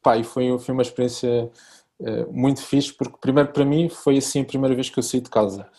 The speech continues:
e nunca tinha passado tanto tempo fora e foi logo para outro continente. Pronto, e depois também o facto de estar ali sozinho, eh, também me habituou a, a ter de,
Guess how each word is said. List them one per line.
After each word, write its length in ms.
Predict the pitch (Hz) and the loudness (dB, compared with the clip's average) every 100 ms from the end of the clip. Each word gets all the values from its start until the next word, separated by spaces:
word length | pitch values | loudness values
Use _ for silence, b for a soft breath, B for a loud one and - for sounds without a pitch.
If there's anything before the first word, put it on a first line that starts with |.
| b | b
e 80 | 113 | -2
nunca 240 | 123 131 139 | 0 2 0
tinha 180 | - 123 | 0 0
passado 400 | 131 - 131 - | 2 6 4 4
tanto 200 | 131 123 | -2 0
tempo 220 | 127 123 | -2 0
fora 360 | - 127 139 135 | 6 8 8 4
e 60 | |
foi 180 | 127 131 | 2 4
logo 200 | 127 123 | 6 6
para 160 | 123 123 | 4 4
outro 260 | 117 - | 4 0
continente. 540 | - 113 117 113 104 - _ _ _ _ - | -4 -4 -2 -4 -4 -12 _ _ _ _ 0
Pronto, 240 | 180 175 | 2 2
e 60 | - | -2
depois 280 | - 156 156 | 4 4 4
também 200 | 151 151 | 2 2
o 40 | |
facto 540 | 147 - 147 143 - - | 2 2 4 4 0 -8
de 60 | |
estar 240 | - 143 135 | 2 6 6
ali 380 | 135 135 131 - | 4 2 0 -4
sozinho, 520 | - 123 117 147 156 _ _ _ _ - | 2 4 4 2 -2 _ _ _ _ 2
eh, 500 | 120 123 123 123 120 120 | 6 8 8 8 4 4
também 240 | 131 135 | 4 6
me 100 | 139 | 6
habituou 880 | 135 139 143 - 135 139 143 139 - | 6 6 4 0 6 8 6 4 2
a, 440 | 131 131 127 127 127 | 4 6 6 2 -2
a 40 | |
ter 300 | 123 139 127 | 0 0 0
de, 500 | 120 127 131 127 127 | 0 0 0 0 -6